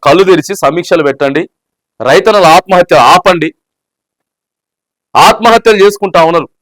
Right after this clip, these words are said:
ఆ కుటుంబాలకు దయచేసి ఇప్పటివరకు ఎవరెవరైతే ఆత్మహత్యలు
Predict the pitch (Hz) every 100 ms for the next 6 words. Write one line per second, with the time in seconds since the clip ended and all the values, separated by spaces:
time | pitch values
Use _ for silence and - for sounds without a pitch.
0 | - 147 160 165 233 240 202 160 208 226
1 | 214 - 185 214 185 214 220 208 196 196
2 | - _ - 139 190 214 202 202 196